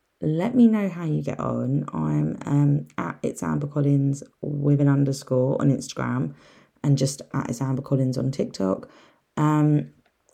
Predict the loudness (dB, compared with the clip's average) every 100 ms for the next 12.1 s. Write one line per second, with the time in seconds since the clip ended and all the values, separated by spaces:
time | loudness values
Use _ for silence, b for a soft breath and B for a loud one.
0 | -20 -6 -2 0 0 0 0 0 -2 -2
1 | -4 -2 0 0 -2 -2 -4 -4 -2 2
2 | 2 2 -4 -8 -8 0 0 0 -4 -2
3 | -2 0 -4 -2 -4 -4 -2 0 0 0
4 | -2 -4 -10 B B B B B _ -4
5 | -2 0 -2 -2 -4 -10 _ _ _ _
6 | _ _ _ _ _ 0 0 2 0 -2
7 | -8 _ -8 -6 -6 -4 -2 0 -2 0
8 | -4 -4 -4 -2 -2 -2 -2 -2 -2 -2
9 | -2 -2 -2 -4 B B -6 -2 -2 -2
10 | -4 -4 0 0 0 -2 -4 -6 B B
11 | B B _ _ 0 2 0 -2 -4 -4